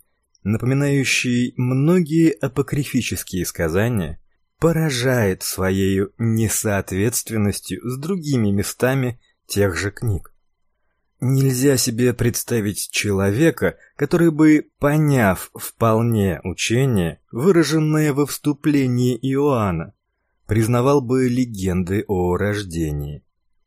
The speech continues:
Одно исключает другое. Для того, кто понял значение Сына Божия, как Сына разумения, как оно объяснено во вступлении,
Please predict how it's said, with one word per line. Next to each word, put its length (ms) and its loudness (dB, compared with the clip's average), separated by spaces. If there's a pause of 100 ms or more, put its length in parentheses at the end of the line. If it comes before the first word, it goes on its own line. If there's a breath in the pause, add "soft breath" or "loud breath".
(140)
Одно 600 2
исключает 720 0
другое. 540 0 (520)
Для 380 0
того, 300 2
кто 300 0
понял 540 0
значение 800 0
Сына 540 0
Божия, 560 -4 (160)
как 240 -4
Сына 640 -2
разумения, 1080 -2 (300 soft breath)
как 180 -2
оно 320 2
объяснено 1000 0
во 120 0
вступлении, 840 -2